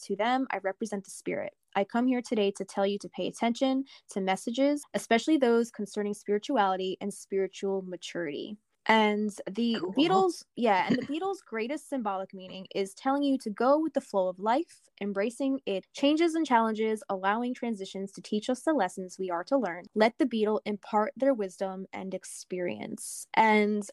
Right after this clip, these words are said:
Speaker 1: Christina, I see, did you put this little bit about the Death Watch Beetle tea?
Speaker 2: Yeah,
Speaker 1: Did
Speaker 2: dude.
Speaker 1: you
Speaker 2: Oh
Speaker 1: add
Speaker 2: my gosh.
Speaker 1: that? Oh, tell
Speaker 2: Yeah,
Speaker 1: us,
Speaker 2: we
Speaker 1: tell
Speaker 2: have
Speaker 1: us.
Speaker 2: to, we have to interview this person because they have a whole line of practical magic and style inspired teas.
Speaker 1: Oh,
Speaker 2: So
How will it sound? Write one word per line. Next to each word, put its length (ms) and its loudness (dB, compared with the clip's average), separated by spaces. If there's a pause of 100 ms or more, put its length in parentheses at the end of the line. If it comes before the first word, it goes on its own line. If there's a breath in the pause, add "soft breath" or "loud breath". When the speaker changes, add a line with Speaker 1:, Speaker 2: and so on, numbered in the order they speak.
Speaker 1:
Christina, 400 0
I 80 0
see, 380 0 (340 loud breath)
did 240 2
you 340 4 (300)
put 140 0
this 140 -4
little 140 4
bit 200 4
about 360 2
the 120 -6
Death 280 -4
Watch 240 -4
Beetle 260 -6 (120)
tea? 340 -8 (400)
Speaker 2:
Yeah, 200 6
Speaker 1:
Did 100 6
Speaker 2:
dude. 60 10
Speaker 1:
you 60 8
Speaker 2:
Oh 80 10
Speaker 1:
add 40 10
Speaker 2:
my 80 8
gosh. 280 8
Speaker 1:
that? 60 -14 (340)
Oh, 80 6
tell 80 4
Speaker 2:
Yeah, 260 8
Speaker 1:
us, 40 6
Speaker 2:
we 140 8
Speaker 1:
tell 100 8
Speaker 2:
have 180 6
Speaker 1:
us. 40 -14
Speaker 2:
to, 180 8
we 240 6
have 300 6
to 200 4
interview 340 4
this 140 4
person 360 0
because 240 0
they 100 4
have 140 2
a 80 2
whole 400 4
line 380 0
of 400 0
practical 360 -2
magic 300 6
and 120 6
style 420 4
inspired 760 4 (100)
teas. 440 -6 (560 loud breath)
Speaker 1:
Oh, 40 -8
Speaker 2:
So 200 8